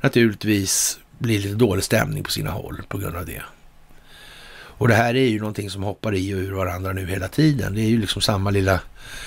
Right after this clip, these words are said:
typ av händelser. Och, eh, ja, vad ska vi säga?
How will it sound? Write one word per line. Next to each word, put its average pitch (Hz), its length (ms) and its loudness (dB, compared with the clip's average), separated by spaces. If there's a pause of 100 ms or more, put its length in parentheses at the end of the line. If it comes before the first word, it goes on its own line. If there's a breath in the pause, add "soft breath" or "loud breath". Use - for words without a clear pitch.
(180 loud breath)
typ - 260 2
av 101 80 0
händelser. 104 680 -2
Och, - 380 -2
eh, 117 240 4 (480)
ja, 147 380 4 (1600)
vad 117 140 -2
ska - 100 -6
vi 113 80 -2
säga? 110 460 2